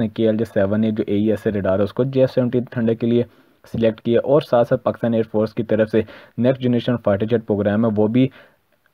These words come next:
स्टार्ट किया गया है। उसके अंदर काफ़ी प्रोग्रेस भी हासिल की जा चुकी है। इसके अलावा पाकिस्तान एयरफोर्स ने भी बड़ा छोटा सा पार्ट दिखाया अपने इलेक्ट्रॉनिक वॉरफेयर सिस्टम्स का सत्ताईस फरवरी को।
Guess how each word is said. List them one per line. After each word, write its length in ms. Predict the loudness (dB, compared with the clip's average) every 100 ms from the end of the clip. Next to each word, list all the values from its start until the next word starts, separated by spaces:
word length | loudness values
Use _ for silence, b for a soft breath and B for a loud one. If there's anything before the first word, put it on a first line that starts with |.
| _ _ _ -12
स्टार्ट 360 | 0 2 2
किया 180 | 4 2
गया 220 | 4 4
है। 80 | 4
उसके 240 | 2 0
अंदर 120 | -2 2
काफ़ी 300 | 0 0 -2
प्रोग्रेस 400 | 0 0 0 0
भी 60 | -2
हासिल 320 | -2 -2 -4
की 160 | -2
जा 200 | 0 0
चुकी 360 | 0 -4 -6 -4
है। 200 | -2 -2 b b _
इसके 220 | -8 -2
अलावा 260 | 2 4 4
पाकिस्तान 600 | 4 0 0 -4 -2 0
एयरफोर्स 380 | 0 0 0 0
ने 60 |
भी 100 | -2
बड़ा 220 | -2 2 0
छोटा 360 | 0 0 0
सा 120 | 2
पार्ट 300 | 0 2 2
दिखाया 300 | 0 -2 0
अपने 200 | -2 -2
इलेक्ट्रॉनिक 480 | -2 -2 -2 -2 -2
वॉरफेयर 480 | 0 0 0 2 2 0 B B _
सिस्टम्स 400 | -4 0 0 -2
का 140 | 0 -2
सत्ताईस 380 | 0 0 0 0
फरवरी 400 | -2 0 0 2
को। 240 | 2 0